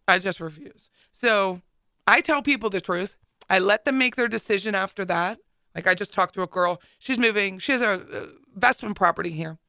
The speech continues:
And she's moving from Bradenton to Georgia. So this house is on her books. She wants it off. And I said, "Look, this is where I think it's worth, but this is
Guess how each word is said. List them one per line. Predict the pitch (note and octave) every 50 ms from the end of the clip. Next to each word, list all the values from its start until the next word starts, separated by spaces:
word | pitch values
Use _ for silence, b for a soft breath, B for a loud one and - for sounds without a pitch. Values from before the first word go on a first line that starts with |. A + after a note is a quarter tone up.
| b b b b b b b b b
And | G#3+ G#3 G#3 G#3
she's | - - C4 B3 G3+
moving | A3 G#3+ G#3 G3+ G3+ G3 F#3+ F#3
from | _ - F#3+ F#3 F#3+
Bradenton | - A3+ A#3 C4 C4+ A#3 - - C4 B3 B3 A#3+
to | G3+ A3+
Georgia. | F#3 - G3+ F#3+ G3 F#3 A3 A3
So | - - C#4
this | B3+ E4 F4 -
house | - C4 B3 B3 A#3 -
is | G#3+ -
on | A3+ A#3 B3
her | B3 G#3+
books. | F3 G3 F#3+ -
She | - - B3
wants | A#3 A3 G#3 F#3+ -
it | E3+ -
off. | - - - - _ _ _ _ _ _ _ _ _
And | - A#3+ B3
I | B3
said, | - - F3
"Look, | E3 - - - _ _ _ _ _ _ _ _ _ _ _ _ -
this | A3+ C4 C#4+ -
is | E4 C4
where | A#3+ B3+ C4 B3+ B3
I | A3 G3+
think | - B3+ C4+ C4+
it's | - C#4+ -
worth, | A3 A3+ A#3+ A#3 A#3 B3 - _ _ _ _ _ _ -
but | D4 - -
this | F#4 E4+ - -
is | D4+ - - _